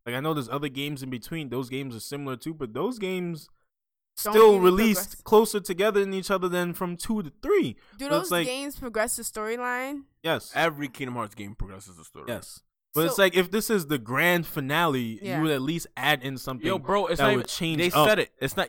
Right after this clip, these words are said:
Speaker 3: no, it's not even that, bro. They said it. It's not the grand finale of the Kingdom
Speaker 1: Well,
Speaker 3: Hearts
Speaker 1: for
Speaker 3: series.
Speaker 1: Sora, Sora's story.
Speaker 3: S-, and Xehanort.
Speaker 1: Right, for those, all right, I know, I know that, yeah. For the series as a whole, it's not,
Speaker 3: Like,
Speaker 1: but for the,
Speaker 3: the
Speaker 1: as
Speaker 3: Ze-,
Speaker 1: far
Speaker 3: the
Speaker 1: as we
Speaker 3: Xehanort
Speaker 1: know,
Speaker 3: saga.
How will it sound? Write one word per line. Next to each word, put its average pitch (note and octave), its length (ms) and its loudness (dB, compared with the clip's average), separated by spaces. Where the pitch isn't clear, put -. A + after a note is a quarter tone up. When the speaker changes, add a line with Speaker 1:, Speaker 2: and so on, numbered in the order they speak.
Speaker 3:
no, F3+ 200 0
it's C#3+ 120 -4
not F#3 80 4
even E3+ 180 -4
that, E3 200 -2
bro. D3 220 -2
They B2+ 120 -8
said F3+ 320 -4
it. - 100 -10
It's C3 160 -10
not G3 140 -2
the C#3+ 60 -8
grand C#3 300 -6
finale D#3 240 -4
of A#2 80 -12
the A#2 60 -14
Kingdom D#3 180 -2
Speaker 1:
Well, D3+ 80 4
Speaker 3:
Hearts C3 160 -4
Speaker 1:
for D3 120 -2
Speaker 3:
series. G3 520 4
Speaker 1:
Sora, D3+ 140 2
Sora's D#3 460 0
story. A2+ 480 -2
Speaker 3:
S-, - 200 -10
and D3 180 -4
Xehanort. B2 420 -2
Speaker 1:
Right, C3+ 180 0
for C3 140 -4
those, D#3 280 0
all C3+ 40 0
right, A#2+ 220 -2
I C3 80 -4
know, D3+ 240 -4
I C#3+ 80 -6
know C3 160 -6
that, A#2 160 -4
yeah. G#2 260 -10
For - 160 -10
the A2 120 -10
series F#3 340 4
as D3 160 0
a B2 80 -2
whole, C#3 240 0
it's A2 80 -10
not, A2+ 160 -8
Speaker 3:
Like, A#2 100 -10
Speaker 1:
but A#2 120 -8
for D#3+ 120 -8
the, C#3 160 -4
Speaker 3:
the - 120 0
Speaker 1:
as F3+ 80 6
Speaker 3:
Ze-, F3+ 80 -2
Speaker 1:
far A#3 240 10
Speaker 3:
the G#3+ 60 12
Speaker 1:
as F#3 60 8
we - 60 8
Speaker 3:
Xehanort A#3 140 10
Speaker 1:
know, G3+ 180 12
Speaker 3:
saga. D#3+ 480 8